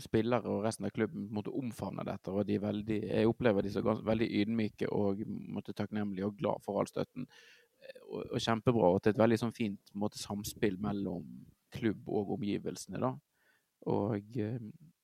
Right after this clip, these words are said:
det kommer jo veldig til uttrykk når Brann da, på en måte, når de selger ut, først er det ganske bra oppmøte på den første serieomgangen, femten tusen et eller annet, og så selger ut stadion, uten at det er noen form for kampanjer eller andre ting. Viking hadde jo et veldig bra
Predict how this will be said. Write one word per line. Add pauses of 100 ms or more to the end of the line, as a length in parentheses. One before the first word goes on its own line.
(380)
det
kommer
jo
veldig
til
uttrykk
når
Brann
da,
på
en
måte, (480)
når
de
selger
ut,
først
er
det
ganske
bra
oppmøte
på
den
første (300)
serieomgangen,
femten
tusen
et
eller
annet,
og
så
selger
ut
stadion, (500)
uten
at
det
er
noen
form
for
kampanjer
eller
andre
ting.
Viking
hadde
jo
et
veldig
bra